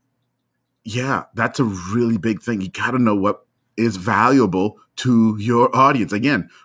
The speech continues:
going back to, what did I say? Be obsessed about your audience. You gotta know your audience to know what's gonna be valuable to them, to be able to provide them that value in advance. And, and the key is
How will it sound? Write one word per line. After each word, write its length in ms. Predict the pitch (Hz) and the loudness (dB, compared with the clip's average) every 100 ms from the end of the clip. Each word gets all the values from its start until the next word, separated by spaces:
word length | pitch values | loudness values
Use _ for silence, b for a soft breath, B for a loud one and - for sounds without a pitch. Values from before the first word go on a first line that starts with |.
| - | 0
going 240 | 117 120 | 4 4
back 260 | 117 117 - | 4 0 0
to, 160 | 123 | -2
what 120 | - 98 | 0 -4
did 120 | 107 | -2
I 80 | 107 | -2
say? 280 | 117 123 - _ _ _ _ _ _ _ _ - - | -2 -4 -8 _ _ _ _ _ _ _ _ -20 -6
Be 200 | 110 107 | 0 0
obsessed 420 | 95 - 98 - | -2 -6 -8 -6
about 280 | 85 80 - | -6 -6 -6
your 120 | 85 | -6
audience. 560 | 87 87 73 62 - _ _ _ _ _ | -6 -6 -10 -14 -20 _ _ _ _ _
You 180 | 113 123 | 0 2
gotta 360 | 90 107 101 139 | 2 0 2 4
know 120 | 143 | 4
your 200 | 127 120 | 4 4
audience 360 | 120 135 104 95 | 4 2 -2 -2
to 60 | |
know 140 | 110 101 | -2 -2
what's 320 | 92 113 131 | -2 -2 -2
gonna 220 | 147 147 | 0 2
be 120 | 131 | 0
valuable 480 | 113 110 139 156 110 | 2 4 4 4 0
to 100 | 101 | 0
them, 200 | 98 107 B B | -4 -4 B B
to 80 | 147 | -4
be 140 | 131 | 0
able 140 | 127 113 | 0 0
to 80 | - | -8
provide 500 | 117 95 117 127 123 | -8 -4 0 0 0
them 160 | 117 | 0
that 160 | 113 - | -2 -4
value 540 | 104 110 127 104 107 b b _ | -2 0 2 0 -4 b b _
in 140 | 131 | -4
advance. 420 | 127 104 123 117 - | -2 -2 -4 -6 -6
And, 180 | 120 117 | -4 -2
and 100 | 113 | -2
the 40 | 113 | -6
key 220 | - 156 | -6 0
is 200 | 135 120 | 0 0